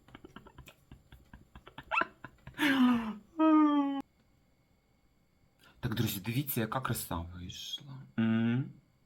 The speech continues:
Мені дуже подобається. Знову ж таки, нічого нового, але от приємно, а, фарбуватися.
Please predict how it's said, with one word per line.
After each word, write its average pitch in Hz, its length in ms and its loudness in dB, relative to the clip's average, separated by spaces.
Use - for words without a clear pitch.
Мені 120 280 4
дуже 98 300 -6
подобається. - 960 -14
Знову 147 180 4
ж 202 100 2
таки, 170 200 2
нічого 254 320 8
нового, 208 640 10
але 170 840 10
от - 240 -2
приємно, 160 840 4
а, 120 640 2
фарбуватися. 101 880 -6